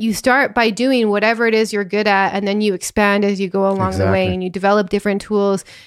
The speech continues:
Speaker 1: you know? So it's always this process of development and becoming better at what you do, you
Speaker 2: And
Speaker 1: know?
Speaker 2: it's deeply interlinked, you know, with not just, uh, as you mentioned, uh, learning skill sets and learn, keep learning, but your inner development, your
Speaker 1: Mm-hmm.
Speaker 2: inner self-work,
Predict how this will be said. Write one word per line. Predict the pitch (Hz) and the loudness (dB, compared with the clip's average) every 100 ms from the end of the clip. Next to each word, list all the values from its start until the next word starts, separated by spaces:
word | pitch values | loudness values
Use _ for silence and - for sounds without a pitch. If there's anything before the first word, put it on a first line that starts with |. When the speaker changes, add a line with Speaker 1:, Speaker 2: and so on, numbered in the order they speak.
| _ | _
Speaker 1:
you | 160 214 | 0 2
know? | 196 208 | 2 2
So | 233 | 0
it's | 214 - | 0 0
always | 247 262 262 240 | 2 4 2 0
this | 220 208 | -2 -2
process | - 226 233 214 196 214 | 0 2 0 -2 -2 -2
of | 202 | -4
development | 196 196 208 190 202 190 | -2 0 0 0 -2 -4
and | 202 196 | -4 -6
becoming | 202 214 214 202 | -4 -2 0 0
better | 202 233 240 | 2 2 2
at | 165 | 0
what | 185 135 | -2 -4
you | 190 | -4
do, | 185 240 196 165 202 220 | 0 0 0 -2 -6 -2
you | |
Speaker 2:
And | 139 135 | 0 2
Speaker 1:
know? | |
Speaker 2:
it's | - | 2
deeply | - 147 139 143 | 2 0 2 -2
interlinked, | 120 110 113 117 110 - - | 0 0 0 -2 -6 -16 -6
you | 110 | -2
know, | 107 | 0
with | 110 104 | -2 -2
not | 110 107 | -4 -2
just, | 101 - | -6 -6
uh, | 123 110 - - | -10 -8 -10 -12
as | 117 101 | -12 -8
you | 104 | -6
mentioned, | 101 - 101 95 - | -6 -8 -10 -10 -10
uh, | 101 | -6
learning | 101 92 | -4 -4
skill | - - 110 110 | -8 -6 -4 -2
sets | - 123 - | -2 -4 -4
and | 110 92 | -8 -4
learn, | 98 101 - | -4 -4 -6
keep | - 110 95 | -6 -6 -2
learning, | 98 107 120 131 _ _ _ _ | 0 0 -2 -6 _ _ _ _
but | 98 107 110 - | -4 -2 0 -2
your | 127 | -2
inner | 143 147 | 0 0
development, | 107 98 95 87 95 - - | 0 0 -4 -6 -12 -14 -16
your | 254 | -10
Speaker 1:
Mm-hmm. | 247 110 | -6 -2
Speaker 2:
inner | 131 117 | 0 0
self-work, | - 101 92 110 - _ | 0 -2 -2 -8 -10 _